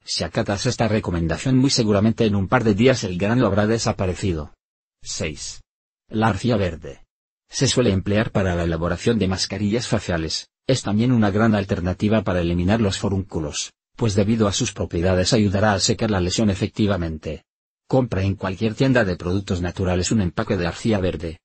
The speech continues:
mezcla en un cuenco de plástico o madera, una cucharadita con un poco de agua mineral hasta formar una pasta.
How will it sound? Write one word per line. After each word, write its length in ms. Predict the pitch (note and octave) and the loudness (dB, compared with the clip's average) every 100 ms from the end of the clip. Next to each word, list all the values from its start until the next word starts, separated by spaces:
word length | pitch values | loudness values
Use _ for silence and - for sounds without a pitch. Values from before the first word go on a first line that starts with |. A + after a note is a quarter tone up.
| _ | _
mezcla 420 | G#2 B2+ - B2+ G#2 | -2 -2 0 -2 0
en 80 | |
un 80 | F#2 | 0
cuenco 340 | F2 A#2 A2 G#2+ | 2 0 2 0
de 120 | G2 | 0
plástico 500 | C3+ C#3 - A2+ A#2+ | -2 -4 -4 0 2
o 60 | |
madera, 520 | F#2+ E2+ F2 D2+ - _ _ - | 2 0 -2 -4 -12 _ _ -2
una 240 | G2+ F#2 | 0 0
cucharadita 640 | - G2 G2+ F#2 G2 F#2+ G2+ | -2 -4 -2 0 0 -2 -4
con 160 | F#2+ | -2
un 120 | F#2 F2 | -2 0
poco 260 | A2 A#2+ | 0 0
de 140 | F#2+ F#2+ | 2 2
agua 280 | G#2+ F#2 F2 | 2 0 0
mineral 440 | F#2+ F2+ F2+ F#2+ | 0 2 0 0
hasta 220 | F2 - | -2 -6
formar 340 | - F#2 A2 B2 | -4 -2 2 4
una 220 | A2 F#2+ | 2 2
pasta. 500 | E2+ - - C2+ | -4 -10 -14 -16